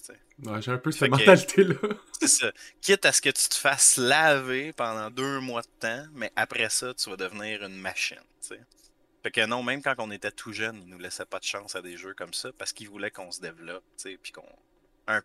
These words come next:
Speaker 1: en même temps, c'est un peu une leçon sur la vie, là. C'est rare le monde qui vont te donner des chances, là.
Speaker 2: Ou qui ont le temps aussi de vraiment s'asseoir
Speaker 1: Ouais.
Speaker 2: avec toi puis t'expliquer en profondeur un processus.
Speaker 1: Ouais.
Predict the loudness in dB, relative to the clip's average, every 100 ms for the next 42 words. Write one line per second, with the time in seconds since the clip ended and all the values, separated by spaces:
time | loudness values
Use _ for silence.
0 | -2 -2 -4 -2 -4 -4 -10 -8 -10 -8
1 | -10 -12 -12 -12 -8 -10 -10 -16 -18 -18
2 | -14 -10 -6 -6 -8 -10 -14 -16 -16 -14
3 | -12 -12 -12 -12 -12 -14 -16 -20 -20 _
4 | -4 0 4 4 4 2 2 2 2 0
5 | -4 -6 -4 -2 -2 -2 -2 -2 0 4
6 | 4 2 -2 0 2 2 0 -8 -10 -18
7 | -4 -2 -2 -4 -4 -2 0 -2 -2 -2
8 | 0 -2 -4 -8 -8 -8 -8 -8 -8 -10
9 | -10